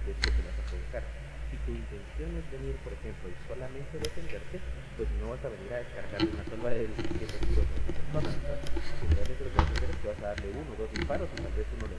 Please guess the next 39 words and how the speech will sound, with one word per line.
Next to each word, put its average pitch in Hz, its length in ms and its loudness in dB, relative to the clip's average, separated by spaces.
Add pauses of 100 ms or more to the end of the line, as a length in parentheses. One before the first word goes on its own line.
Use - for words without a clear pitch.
des 151 80 -4 (240)
por - 160 -10
tus - 240 -14
nervios, 110 400 -8 (160)
por, - 160 -2
por 175 80 4
lo - 800 2
que - 80 2
te - 80 0
ha - 80 -4
pasado 120 320 -4
antes. - 160 -2 (800)
Pero, - 320 10 (160)
eh, 185 320 0 (320)
son 127 160 -2
variables 123 480 -2
que - 160 -4
tienen - 320 -6
que - 80 0
manejar. - 300 -2 (420)
Eh, 101 160 -4 (480)
en - 160 -4
Guatemala, 107 560 -2 (400)
muy 151 240 -2
pocos 156 240 2 (160)
casos - 320 6
he - 160 0
visto 123 320 -4
yo 131 80 -6 (560)
que - 80 -10
se 117 80 0
direccionen - 560 2 (160)
hacia 110 240 0
el 95 80 -8
ladrón 101 400 -6 (240)
o 101 80 -8
hacia 101 240 -4
el - 80 -6
atacante 147 560 -8